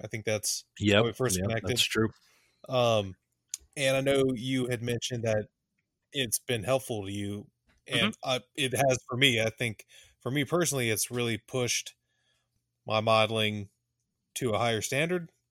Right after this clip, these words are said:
Speaker 1: Not
Speaker 3: Mm-hmm.
Speaker 1: that it, I don't think it's all that important, or, you know,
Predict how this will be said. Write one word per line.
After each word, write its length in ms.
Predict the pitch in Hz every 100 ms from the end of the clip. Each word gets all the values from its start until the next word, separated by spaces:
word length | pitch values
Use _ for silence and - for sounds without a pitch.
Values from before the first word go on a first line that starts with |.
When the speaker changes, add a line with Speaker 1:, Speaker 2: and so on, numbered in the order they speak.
| -
Speaker 1:
Not 180 | 123 120
Speaker 3:
Mm-hmm. 40 |
Speaker 1:
that 240 | 113 104 - _ _ _ _ _ _ _ _ _ _ _ -
it, 220 | - 107 - 113 - _ -
I 60 | 120
don't 200 | 110 101
think 140 | 110
it's 140 | 104 -
all 180 | 127 113
that 200 | 110 -
important, 480 | 101 156 160 160
or, 100 | 117
you 140 | 117 110
know, 240 | 107 101